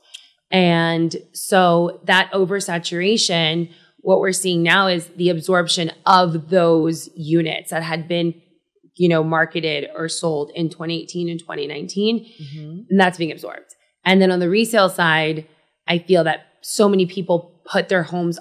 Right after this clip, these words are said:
Speaker 1: on the market post-covid because they had moved or whatnot,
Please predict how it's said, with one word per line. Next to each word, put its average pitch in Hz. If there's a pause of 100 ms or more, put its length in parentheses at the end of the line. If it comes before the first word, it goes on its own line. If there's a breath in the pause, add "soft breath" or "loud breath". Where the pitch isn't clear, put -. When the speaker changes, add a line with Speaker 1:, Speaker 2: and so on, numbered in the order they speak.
Speaker 1:
on 165
the 160
market 156 (180)
post-covid 165
because 170
they 175
had 156
moved 165
or 151
whatnot, 143